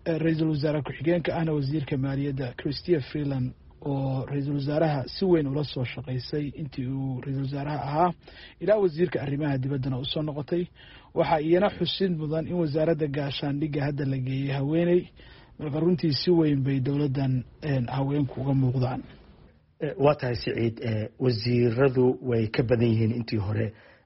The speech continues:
Speaker 2: eh, maadaama wasaaradaha qaar la kala qaaday, eh, sidoo kalena, eh, wasaarado cusub, eh, Ra'iisul Wasaaruhu, eh, uu ku soo daray.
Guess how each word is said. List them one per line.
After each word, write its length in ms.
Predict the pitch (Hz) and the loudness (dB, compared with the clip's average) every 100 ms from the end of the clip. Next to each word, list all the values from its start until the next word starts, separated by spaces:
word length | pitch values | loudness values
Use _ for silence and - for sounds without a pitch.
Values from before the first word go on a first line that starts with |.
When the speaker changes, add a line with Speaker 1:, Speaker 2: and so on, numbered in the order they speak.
| - | -2
Speaker 2:
eh, 340 | 113 107 107 117 | 0 2 0 -2
maadaama 360 | 117 127 113 | 2 2 4
wasaaradaha 560 | 110 107 110 107 123 110 | 2 2 0 2 2 2
qaar 160 | 120 107 107 | 0 0 -2
la 80 | |
kala 220 | 107 110 104 | -4 -4 -4
qaaday, 400 | 113 104 110 110 | -4 -2 -2 -2
eh, 100 | 110 104 | -4 -4
sidoo 220 | 127 113 | 0 0
kalena, 400 | - 113 104 101 - - _ - | 2 0 0 -4 -12 -20 _ -4
eh, 240 | 107 104 | -2 0
wasaarado 720 | 104 110 104 113 110 107 107 113 | 0 0 0 2 2 0 0 -2
cusub, 360 | 104 - - 101 - | -2 -4 -4 -4 -6
eh, 300 | 107 104 110 | -6 -6 -4
Ra'iisul 240 | 110 107 107 | -4 -2 -2
Wasaaruhu, 580 | 101 110 110 98 104 107 - _ - | 0 0 0 0 -4 -8 -14 _ -6
eh, 240 | 107 113 | -2 -2
uu 120 | 117 | -2
ku 120 | 107 - | -4 -4
soo 160 | 110 | -4
daray. 220 | 95 90 | -6 -8